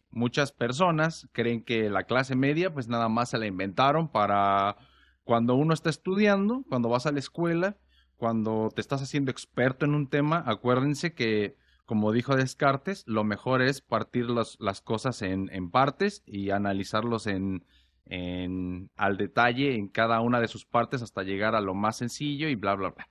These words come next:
¿ok? Entonces, de acuerdo a este, a este punto, pues, sí hace, em, sentido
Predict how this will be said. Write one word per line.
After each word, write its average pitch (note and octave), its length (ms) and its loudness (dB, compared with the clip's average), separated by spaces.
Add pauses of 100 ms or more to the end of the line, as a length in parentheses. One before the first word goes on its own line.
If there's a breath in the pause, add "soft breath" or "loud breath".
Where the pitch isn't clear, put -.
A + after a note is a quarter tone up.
¿ok? D#3+ 220 -2 (340 soft breath)
Entonces, C3+ 520 2
de A#2 80 2
acuerdo D3 480 4
a A#2+ 140 6
este, E3+ 260 -2 (120)
a B2 140 4
este C3 200 -2
punto, G#3 480 -2
pues, C#3 320 -4 (180 soft breath)
sí D#3+ 300 2
hace, F3 480 2 (1000)
em, A#2+ 760 0 (960)
sentido E3+ 720 0